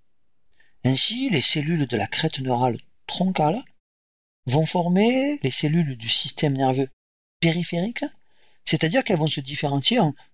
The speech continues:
neurones sensoriels, en neurones du système nerveux végétatif et en cellules gliales du système nerveux périphérique. Et les cellules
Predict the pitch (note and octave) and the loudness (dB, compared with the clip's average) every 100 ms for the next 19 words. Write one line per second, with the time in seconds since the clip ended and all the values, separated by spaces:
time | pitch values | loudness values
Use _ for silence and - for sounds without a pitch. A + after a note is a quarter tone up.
0 | _ _ B2 C#3+ D3 C#3+ - C3 D#3 D#3 | _ _ -2 2 2 0 -2 -4 0 2
1 | E3+ G#3+ B3 C#4+ _ _ _ _ _ A2+ | 4 4 2 0 _ _ _ _ _ -4
2 | B2+ C#3+ D3 D#3 C3 - - _ B2+ B2 | 0 2 2 2 0 -4 -14 _ -8 -4
3 | - - D3+ C3+ C3 C3 B2 B2+ B2+ C3 | -2 -2 -2 0 0 0 0 -2 -2 -8
4 | - G3+ D4 - - _ _ - C3 D3 | -4 -4 -6 -10 -20 _ _ -2 2 4
5 | C#3 C3 A#2+ - - D3+ E3 D3+ - - | 2 -2 -6 -2 0 0 0 -4 -10 -4
6 | C#3 F3 C#3+ A#2+ E3 - _ _ _ _ | 2 4 4 0 -4 -12 _ _ _ _
7 | B2+ - - - C3+ B2 A#2 C3+ - B2 | -4 -2 -2 -2 -2 0 -2 -2 -4 -4
8 | B2 C3+ B2+ - - - _ _ _ _ | -4 -6 -8 -12 -16 -18 _ _ _ _
9 | - - - - D#3+ D#3 F#3 B3 A#3 G#3+ | -20 -12 -10 0 2 4 2 -2 -2 0